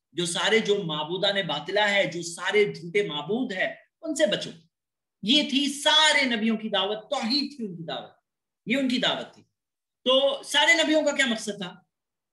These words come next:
आप खुद देखो। और सा-, अगली चीज, सारे नबियों की दावत आप देखिए, जैसे मिसाल के तौर पे अल्लाह ताला ने फरमाया, "वमा अरसलना मिन क़ब्लिका मिन रसूलिन इल्ला नूही इलैहि,"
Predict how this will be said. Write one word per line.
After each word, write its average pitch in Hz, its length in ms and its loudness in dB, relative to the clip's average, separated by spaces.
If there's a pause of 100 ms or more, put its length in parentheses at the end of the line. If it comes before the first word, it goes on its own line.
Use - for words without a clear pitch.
आप 226 140 0
खुद 269 100 0
देखो। 196 260 4
और 220 180 4
सा-, 202 440 -2
अगली 247 200 0
चीज, 269 420 -4 (300)
सारे 269 280 2
नबियों 269 280 0
की 294 100 -4
दावत 233 340 2
आप 285 100 0
देखिए, 202 460 -6 (240)
जैसे 175 180 -8
मिसाल 185 300 -2
के 196 80 -2
तौर 190 140 -4
पे 180 120 -6
अल्लाह 170 160 -2
ताला 165 160 -4
ने 151 60 -10
फरमाया, 147 280 -8
"वमा 165 340 -6
अरसलना 156 400 -4
मिन 160 200 -8
क़ब्लिका 175 400 -2
मिन 139 160 -8
रसूलिन 233 500 2 (220)
इल्ला 285 220 2
नूही 220 360 0
इलैहि," 202 300 2